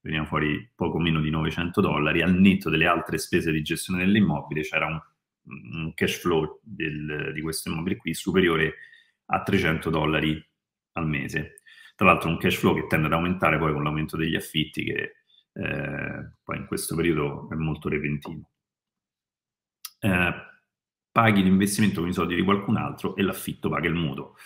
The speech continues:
Questo a prescindere dall'utilizzare una, eh, strategia come quella che abbiamo appena visto del V R R R, ma,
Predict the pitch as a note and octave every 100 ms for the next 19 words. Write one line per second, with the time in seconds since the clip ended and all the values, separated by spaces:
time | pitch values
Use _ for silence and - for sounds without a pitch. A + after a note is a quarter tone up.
0 | - - _ - D#2+ - - E2+ - E2+
1 | D#2 E2 D#2+ D2+ D#2 D#2 D2+ E2+ D#2+ D#2+
2 | D#2 D2+ D2+ D2 D#2 - - - - D2+
3 | D2 D2 - - D2+ D2+ D#2 D2+ D#2 D#2+
4 | D#2 D2+ D#2 D#2+ D#2 - E2 E2 F2+ -
5 | D2+ D2+ D#2+ D2+ D#2 D#2+ D#2 D2 - -
6 | _ _ - - _ - D#2+